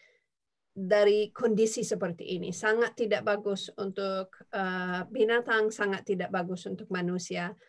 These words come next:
Apalagi untuk hidup seperti ini biasanya perlu banyak antibiotik. Jadi itu juga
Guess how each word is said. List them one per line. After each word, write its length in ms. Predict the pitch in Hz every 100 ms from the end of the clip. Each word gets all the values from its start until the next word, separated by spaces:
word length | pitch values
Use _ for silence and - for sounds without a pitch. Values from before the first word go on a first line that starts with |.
| _
Apalagi 560 | - 208 226 226 226 247
untuk 160 | 233 240
hidup 160 | 220 220
seperti 480 | - 220 196 208 208
ini 160 | 220
biasanya 480 | 202 202 208 196 190 _
perlu 400 | 202 196 196 185
banyak 400 | 202 190 190 185
antibiotik. 800 | 196 - 190 196 190 190 - -
Jadi 400 | 190 185 190 208
itu 160 | 214
juga 320 | 196 196 190